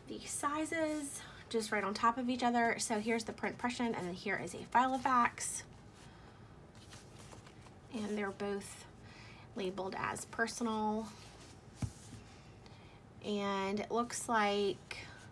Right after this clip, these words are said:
when you lay them on top of each other, let me just double check that again. It looks like the print impression is a tiny bit taller, um, from top to bottom. Side to side, they look about the same.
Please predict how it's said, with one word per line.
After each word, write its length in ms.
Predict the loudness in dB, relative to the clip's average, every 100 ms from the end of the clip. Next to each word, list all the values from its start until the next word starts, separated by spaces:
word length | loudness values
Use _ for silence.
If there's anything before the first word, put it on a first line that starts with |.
| -16 -16 -16 -14 -12 -2
when 100 | 2
you 140 | 2
lay 160 | 2 0
them 180 | 0
on 200 | -2 -4 -4
top 400 | -4 -2 -2 -2
of 100 | -2
each 200 | 0 0
other, 200 | 0 0
let 80 | -2
me 120 | -4
just 200 | -6 -6
double 200 | -6 -8
check 240 | -8 -6
that 140 | -6 -6
again. 240 | 0 2
It 80 | 4
looks 260 | 2 2 4
like 360 | 4 2 -2
the 340 | 0 2 2 -2 -6 -14 -14 -8
print 180 | 6 6
impression 500 | 8 2 4 6 6 4
is 760 | 2 0 0 0 -2 -6 -6 -8 -8 -6
a 200 | -6 -4 -6
tiny 640 | -6 -4 4 8 8 8
bit 240 | 4 2 0 -10 -10
taller, 720 | 0 6 6 6 4 4 0 -8 -14 -14 -4
um, 220 | 2 2
from 180 | 2 -2
top 300 | -2 -2 -2
to 80 | -4
bottom. 580 | 4 6 8 6 6 2
Side 320 | 4 4 4
to 80 | 2
side, 340 | 0 0 2
they 100 | 0
look 260 | 0 -2 -2
about 760 | -2 -4 -6 2 6 8 6 2
the 100 | 0
same. 480 | 0 0 2 6